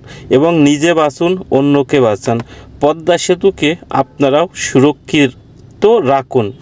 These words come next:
কেননা এই পদ্মা সেতুটি চলবে সবাই, সবার জন্যই ব্রিজটি করা, পদ্মা সেতুটি করা। এই কারণেই বলবো যে সবাই সবার গতি মেনটেনেন্স করুন, পদ্মা সেতু দিয়ে আরামে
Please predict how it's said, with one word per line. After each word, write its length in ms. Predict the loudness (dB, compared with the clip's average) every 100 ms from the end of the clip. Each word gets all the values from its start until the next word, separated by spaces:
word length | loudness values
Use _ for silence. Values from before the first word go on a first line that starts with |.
| -16 -14 -14 -16 -4
কেননা 320 | 0 2 2
এই 120 | 0 -2
পদ্মা 380 | -2 -2 -2 -4
সেতুটি 840 | -2 -2 -2 -4 -6 _ -4 -2 -2 -8 -20 -18 -18 -18 -6
চলবে 420 | 0 0 0 0 -2
সবাই, 540 | -2 -2 0 0 -4 -10 _ -12
সবার 520 | -8 -2 0 0 0
জন্যই 420 | 0 2 2 2
ব্রিজটি 580 | 0 0 0 -2 -2 -4
করা, 380 | -2 -2 -2 -4 -10 -20 -6
পদ্মা 360 | -2 0 0 -2
সেতুটি 540 | -2 -4 -2 -2 -2 0
করা। 340 | 0 0 -4 -10 -20 -20 -10 -2
এই 180 | 0
কারণেই 400 | 0 0 2 0
বলবো 380 | 2 2 2 0
যে 120 | -2
সবাই 440 | -4 -2 0 2 0
সবার 400 | 0 -2 -2 -2
গতি 420 | -2 -2 0 2
মেনটেনেন্স 680 | 2 2 -2 -2 0 -2 -4
করুন, 340 | -2 2 0 -2 -10 -18 -2
পদ্মা 400 | -2 0 -2 -2
সেতু 360 | -2 -2 0 0
দিয়ে 320 | 2 2 0 -4 -20 -6
আরামে 540 | -4 -2 0 0 -2